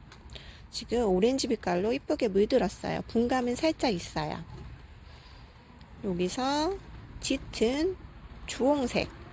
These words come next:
빨갛게 물들-, 물들어요. 삼두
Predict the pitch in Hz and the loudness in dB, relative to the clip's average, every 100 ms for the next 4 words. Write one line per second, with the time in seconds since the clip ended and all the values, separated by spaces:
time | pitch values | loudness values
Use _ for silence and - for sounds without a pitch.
0 | - - - - - 320 196 - 254 180 | -14 -14 -12 2 4 4 2 0 2 4
1 | 185 196 185 175 214 202 175 - 160 170 | 4 2 2 4 4 4 2 2 -2 -4
2 | - - - - - - - - - - | -12 -16 -16 -18 -18 -18 -16 -14 -14 -12
3 | - - - - - - - - - - | -10 -12 -12 -14 -16 -16 -16 -16 -16 -16
4 | - - - - - - - - - - | -18 -16 -14 -12 -12 -14 -16 -18 -20 -20
5 | - - - - - - - - - - | -20 -18 -18 -18 -18 -18 -20 -20 -20 -20
6 | - - - - - - - - - - | -18 -18 -18 -20 -18 -18 -18 -20 -14 -6
7 | 277 262 208 202 | -2 -2 0 0